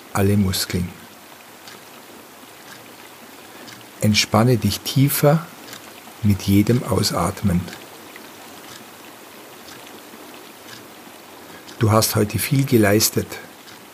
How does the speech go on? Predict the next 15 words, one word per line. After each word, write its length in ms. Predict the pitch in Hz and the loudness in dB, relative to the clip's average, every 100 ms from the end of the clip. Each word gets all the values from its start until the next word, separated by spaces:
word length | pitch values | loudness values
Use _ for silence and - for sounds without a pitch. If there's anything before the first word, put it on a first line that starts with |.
| - - - - - - - - - - - - | -20 -20 -20 -20 -20 -20 -20 -20 -20 -20 -14 -4
Du 160 | 107 | 0
hast 300 | 107 - - | 2 0 0
heute 280 | 113 107 101 | 0 2 -2
viel 260 | - 135 131 | 0 0 2
gesehen 520 | - - 123 131 113 | 0 2 4 4 4
und 160 | 98 | 0
gehört. 500 | 104 98 110 98 - - - - - - - - - - - - | 0 2 4 2 -4 -14 -18 -20 -20 -20 -20 -20 -20 -20 -8 2
Jetzt 320 | 120 - - | 2 2 -4
ist 160 | 117 123 | -2 2
deine 260 | 110 104 | 2 2
Zeit, 280 | - 98 110 - - - - | 0 0 -2 -6 -18 -20 -4
um 160 | 110 98 | 0 2
dich 180 | 104 - | 0 -2
zu 180 | - 110 | 2 2
entspannen. 560 | 107 - 92 85 82 | 2 -2 -4 -4 -4